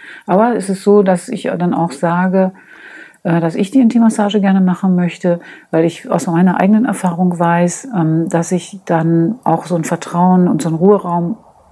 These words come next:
wird da aufgebaut, so dass ich als Empfängerin auch wirklich in Ruhe das genießen möchte und nicht so ein, wie so ein Lehrobjekt plötzlich da wäre,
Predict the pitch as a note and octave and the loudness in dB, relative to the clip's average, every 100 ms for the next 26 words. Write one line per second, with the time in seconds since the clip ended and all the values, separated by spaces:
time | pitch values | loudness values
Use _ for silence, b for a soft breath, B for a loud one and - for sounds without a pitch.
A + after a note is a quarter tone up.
0 | _ - F3 F3 E3+ - F3 - F3+ F3 | _ -6 0 2 2 0 0 -2 -4 0
1 | E3+ E3+ - B B - E3+ D#3+ - F#3 | 0 0 -4 B B -2 0 0 -2 -2
2 | E3+ D#3+ D#3 D3 - F#3+ F#3 F3+ F3+ - | -4 -4 -6 -4 2 6 6 4 0 -2
3 | B B D3+ D3 F3 E3+ - D#3+ D#3 F3+ | B B -4 -2 -4 -4 -2 -2 2 4
4 | G3 E3+ - D#3+ D#3 D3+ F3 E3 D#3+ E3+ | 4 2 -2 -2 -2 -2 -2 -2 -2 0
5 | E3 D#3+ - F3 D#3+ - F3+ F3 F3 E3+ | 0 -2 -4 -2 -2 0 2 2 2 4
6 | E3+ F3+ - - D3+ - D#3 D3 - - | 4 2 0 -6 -10 -6 -6 -6 -10 -10
7 | D#3+ D#3 - D#3+ D3+ D#3 F3 | -4 -4 -4 -2 -2 0 0